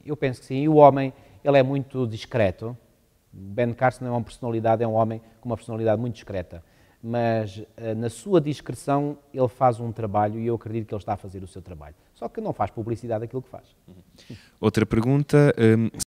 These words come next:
Speaker 2: os acontecimentos que decorrem na Síria, que envolvem várias nações poderosas, como a Rússia, a China, contra os Estados Unidos e a Europa, têm a ver com o derramamento da sexta praga,
Speaker 1: Não,
Speaker 2: tendo em
Speaker 1: não,
Speaker 2: conta
Speaker 1: não,
Speaker 2: Apocalipse
Speaker 1: não.
Speaker 2: seis, doze a vinte e um?
Speaker 1: Não, não.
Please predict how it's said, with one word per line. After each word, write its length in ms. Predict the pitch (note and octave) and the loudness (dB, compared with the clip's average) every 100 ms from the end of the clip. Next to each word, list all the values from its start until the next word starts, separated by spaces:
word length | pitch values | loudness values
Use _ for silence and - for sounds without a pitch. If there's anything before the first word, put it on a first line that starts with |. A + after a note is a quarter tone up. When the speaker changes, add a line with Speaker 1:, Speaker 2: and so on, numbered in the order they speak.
| _ _ _ | _ _ _
Speaker 2:
os 160 | C3 A#2+ | 4 4
acontecimentos 560 | B2+ C3+ - C3 B2 - | 2 2 0 2 2 2
que 120 | - | -2
decorrem 360 | A2 B2 A2 G#2+ | 2 6 6 6
na 100 | G#2+ | 2
Síria, 420 | - A#2 G#2+ F#2+ | 2 4 4 4
que 180 | - - | 2 0
envolvem 400 | G2+ F#2+ G2 F#2+ | 0 4 4 4
várias 300 | F2+ F#2+ F#2 | 2 4 2
nações 340 | F#2 - G2+ - | 0 -2 -2 -2
poderosas, 580 | - - G2 G2 F2 | -6 4 6 6 2
como 220 | - F2 E2 | -6 -6 -6
a 20 | |
Rússia, 760 | - A2 G#2+ - F2+ E2 E2 | -4 -4 -2 0 2 2 -2
a 20 | E2 | -4
China, 420 | - A2 G2+ F2 - - - | -4 -2 0 -2 -6 -20 -8
contra 240 | - G2 F#2 | -2 0 0
os 60 | |
Estados 260 | - G2 F2+ | 2 2 2
Unidos 240 | F#2 E2+ | 0 0
e 40 | F2+ | 2
a 40 | |
Europa, 340 | E2+ F#2 - F#2+ - - _ | 6 6 4 -2 -6 -20 _
têm 360 | - A2+ A2 G#2+ | 8 10 10 8
a 20 | |
ver 220 | G2 G#2+ | 10 8
com 240 | - G#2+ | 6 0
o 40 | G2+ | 0
derramamento 640 | F#2+ G#2 G2+ G#2 G#2 - | 2 2 4 4 2 2
da 100 | G2 | 0
sexta 400 | - G#2+ - G2 | 4 4 2 -2
praga, 460 | - G2+ G2+ G#2 G#2+ | 0 6 6 6 2
Speaker 1:
Não, 40 | |
Speaker 2:
tendo 260 | G#2+ G2+ G2 | 0 0 0
em 60 | |
Speaker 1:
não, 60 | G2 | 0
Speaker 2:
conta 220 | G#2 F#2+ | 0 0
Speaker 1:
não, 0 | |
Speaker 2:
Apocalipse 540 | G2 G2+ F#2+ A2 A2+ - | 2 0 2 0 0 -2
Speaker 1:
não. 80 | - | 2
Speaker 2:
seis, 280 | A2 G#2+ | 2 2
doze 240 | G2 G#2+ F#2+ | 0 -4 -4
a 20 | |
vinte 220 | F#2 F2 | -12 -16
e 20 | |
um? 40 | G2 | -18
Speaker 1:
Não, 120 | E2+ | -18
não. 120 | E2+ | -20